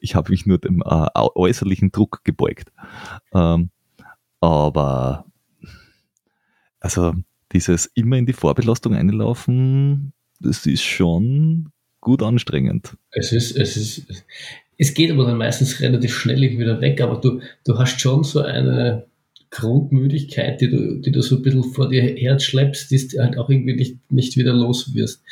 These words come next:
Speaker 2: Also ich hab, merk das jetzt auch, hab das auch wieder total gemerkt nach, äh, nach U T M B-Training, dass wenn du dann wieder mal richtig erholt bist, für, für länger, und, und dann
Speaker 1: Mhm.
Speaker 2: wieder merkst,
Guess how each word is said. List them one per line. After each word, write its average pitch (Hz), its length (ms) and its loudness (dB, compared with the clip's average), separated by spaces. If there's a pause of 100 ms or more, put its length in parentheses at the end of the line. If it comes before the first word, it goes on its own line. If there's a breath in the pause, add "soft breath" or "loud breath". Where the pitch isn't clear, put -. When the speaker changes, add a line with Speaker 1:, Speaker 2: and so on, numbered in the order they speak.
(160 loud breath)
Speaker 2:
Also 135 140 0
ich 143 180 0
hab, 131 220 -2
merk 127 160 0
das 139 140 2
jetzt 135 160 0
auch, 117 200 -6
hab 123 120 -4
das - 120 -2
auch 120 120 0
wieder 131 140 2
total 120 340 -2
gemerkt 123 340 0
nach, 120 300 -2 (640 soft breath)
äh, 123 500 0 (160)
nach 123 240 0
U 131 80 4
T 135 140 2
M 120 100 0
B-Training, 123 640 0 (720 soft breath)
dass - 380 0
wenn 131 180 0
du 135 60 2
dann 139 180 0
wieder 143 140 2
mal 131 100 4
richtig 139 520 -2
erholt 117 440 0
bist, - 480 -2 (180)
für, - 280 -2
für 117 100 0
länger, 123 480 0 (280)
und, 120 340 0
und 117 240 0
dann 123 140 4
Speaker 1:
Mhm. 98 60 4
Speaker 2:
wieder 123 160 2
merkst, 117 440 -2